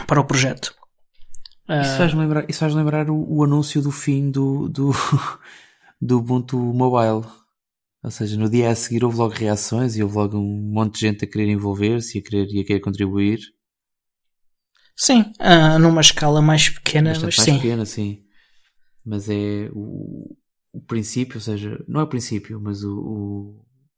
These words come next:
Speaker 2: o motor
Speaker 1: Uhum.
Speaker 2: é, é em tudo semelhante àquilo que aconteceu há, sensivelmente, um ano.
Speaker 1: Uhum.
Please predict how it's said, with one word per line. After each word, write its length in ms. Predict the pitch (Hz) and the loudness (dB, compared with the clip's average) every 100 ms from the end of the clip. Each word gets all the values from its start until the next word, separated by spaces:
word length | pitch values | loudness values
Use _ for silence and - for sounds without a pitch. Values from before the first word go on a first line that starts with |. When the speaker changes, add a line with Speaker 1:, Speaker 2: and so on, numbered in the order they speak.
| _ _ _ _ _ _ _ _ _ _ _ _ _ _ | _ _ _ _ _ _ _ _ _ _ _ _ _ _
Speaker 2:
o 80 | 131 | -2
motor 440 | 123 120 117 117 120 - _ _ _ _ _ _ _ _ | 0 -2 0 0 -2 -10 _ _ _ _ _ _ _ _
Speaker 1:
Uhum. 380 | 190 165 202 196 | 6 8 6 2
Speaker 2:
é, 400 | 123 123 135 135 139 | -10 -12 -10 -10 -6
é 80 | |
em 140 | 123 120 | -6 -4
tudo 180 | 127 - | -4 -6
semelhante 340 | - 120 127 | -6 -4 -4
àquilo 220 | 127 127 | -6 -6
que 60 | 127 | -6
aconteceu 580 | 127 117 - 127 131 135 | -6 -6 -2 0 0 -2
há, 460 | 139 143 147 147 143 | -4 -4 -6 -6 -8
sensivelmente, 520 | 135 120 110 104 107 | -10 -8 -6 -6 -6
um 100 | 107 | -6
ano. 220 | 143 131 - _ _ _ _ _ _ _ 190 | -6 -8 -14 _ _ _ _ _ _ _ 6
Speaker 1:
Uhum. 260 | 175 165 | 6 6